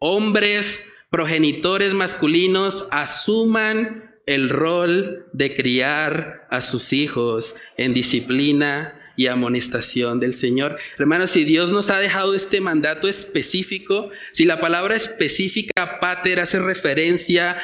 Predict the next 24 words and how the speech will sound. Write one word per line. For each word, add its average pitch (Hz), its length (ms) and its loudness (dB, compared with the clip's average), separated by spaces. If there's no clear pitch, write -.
al 151 180 0
progenitor 156 720 0
masculino, 190 600 0
es 156 100 -4
porque 175 300 -4
es - 180 -2
muy 196 360 2
importante 185 720 -2
para 196 240 -2
Dios 151 520 0
el 127 200 2
rol 170 760 0
de 139 160 0
los 135 240 0
varones 160 960 0
en 123 120 0
el 117 120 -2
hogar. 107 340 -4
Los 131 220 0
hombres 185 380 0
tenemos 170 420 0
una 185 220 2
responsabilidad 190 1300 -2
delegada 143 1120 -4